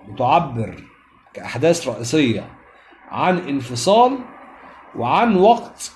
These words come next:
انفراجة مالية، وعن شعور بالرضا عن الوضع المالي. وده أول أحداث في هذه القراءة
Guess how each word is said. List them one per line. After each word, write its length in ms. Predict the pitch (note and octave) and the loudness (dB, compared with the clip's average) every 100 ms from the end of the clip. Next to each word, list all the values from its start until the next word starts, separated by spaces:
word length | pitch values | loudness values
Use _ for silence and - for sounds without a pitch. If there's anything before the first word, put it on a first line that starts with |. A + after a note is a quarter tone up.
| _ - | _ -12
انفراجة 600 | B2+ A#2 D3 E3+ F3 C#3+ | -10 -4 4 6 6 2
مالية، 840 | B2+ B2 C3+ F#3 G#3 A3 A#3 - - - - _ _ _ _ | 0 0 2 2 4 4 2 -6 -20 -20 -20 _ _ _ _
وعن 360 | A#2 C3 G3+ A3+ | -2 2 2 2
شعور 540 | - E3 D#3+ G3+ F#3 | 0 0 4 4 4
بالرضا 800 | C#3 A#2+ A#2+ D#3 E3 E3 E3 - _ _ _ | 2 0 2 4 4 4 0 -8 _ _ _
عن 300 | - A#2 D3+ | -8 -4 -2
الوضع 400 | C#3+ A#2 C#3+ C#3+ | 0 0 0 0
المالي. 720 | A#2 A2 B2 E3 F#3+ A#3 A#3+ - _ _ - - - | -2 -2 0 2 2 0 -4 -14 _ _ -20 -18 -8
وده 420 | A#2 D3 G3 G3+ - _ _ _ | 0 2 2 0 -10 _ _ _
أول 400 | E3 F#3 C#3+ A2+ | 0 2 2 -2
أحداث 760 | - - A#2+ D3 F#3+ G3+ - - - - _ _ _ _ _ | -6 -10 0 4 4 2 -2 -6 -14 -20 _ _ _ _ _
في 240 | - E3+ | 2 4
هذه 380 | D#3+ C3 A#2 D3 | 6 4 2 2
القراءة 760 | C3 A#2 A#2+ C3 F#3 G3 A3+ | 0 -2 0 2 2 2 0